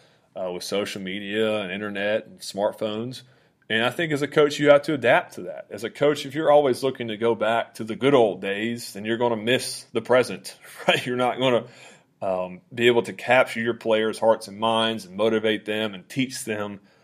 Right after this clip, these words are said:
how to play football. Because as a coach, our job is to get our guys to perform the best they can on Friday nights.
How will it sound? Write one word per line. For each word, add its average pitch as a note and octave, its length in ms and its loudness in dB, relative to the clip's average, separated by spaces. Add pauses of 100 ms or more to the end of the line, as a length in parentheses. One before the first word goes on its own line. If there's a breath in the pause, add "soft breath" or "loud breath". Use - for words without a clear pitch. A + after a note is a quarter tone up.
(160 soft breath)
how B2+ 140 2
to A#2+ 80 2
play G#2+ 160 0
football. G2+ 680 2 (440 soft breath)
Because B2 280 -2
as A2 120 0
a F#2 80 -6
coach, F3 380 2
our C#3+ 240 6
job A2 560 0
is G2+ 140 -8
to G#2 80 -6
get G#2+ 140 0
our A#2 160 8
guys G#2+ 480 2
to - 60 -20
perform G#2 400 -12
the F2+ 60 -12
best A#2+ 360 0
they A#2 160 -2
can F#2+ 360 -10
on G2 100 -12
Friday F2 340 -10
nights. C#3 460 -10